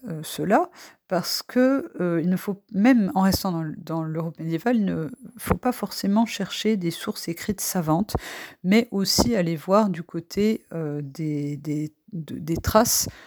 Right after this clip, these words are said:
euh, souvent implicite qu'on peut avoir dans le folklore. Et pour, euh, ce cas particulier, euh, je voulais notamment attirer l'attention sur l'histoire de Mélusine, euh, qui est une,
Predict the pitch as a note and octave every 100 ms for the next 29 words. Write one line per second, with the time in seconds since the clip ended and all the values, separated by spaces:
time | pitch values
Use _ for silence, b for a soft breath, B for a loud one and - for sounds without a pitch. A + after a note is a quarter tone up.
0 | B B - - - F#3 F#3+ D#4+ F#3+ -
1 | F#3 - A3+ - - - F#3+ F3 E3+ E3+
2 | D#3 G#3+ F#3+ E3+ E3 E3 E3 - C3+ D3
3 | - B B B B E3+ E3+ D#3+ - -
4 | - A#3 A3 E3+ D#3+ D3 D3 - D#3+ G3
5 | F#3 D#3+ - D#3+ - D#3 G3+ C#4+ E4+ B
6 | B B B B D#3 D#3 D#3 - F3+ G3
7 | F3+ E3 F#3+ A3 - F#3+ F3+ G#3+ - _
8 | B3+ G#3 F3 - E3+ - - G#3+ A#3+ -
9 | - F#3+ G3 E3 - F#3 D#3 D3+ D#3+ D3+
10 | C#3+ G3 C#4+ D3+ - B B B - D#3+
11 | D3 D3+ - E3+ D#3+ F#3 F#3 - D#3 D3
12 | D3+ D3+ -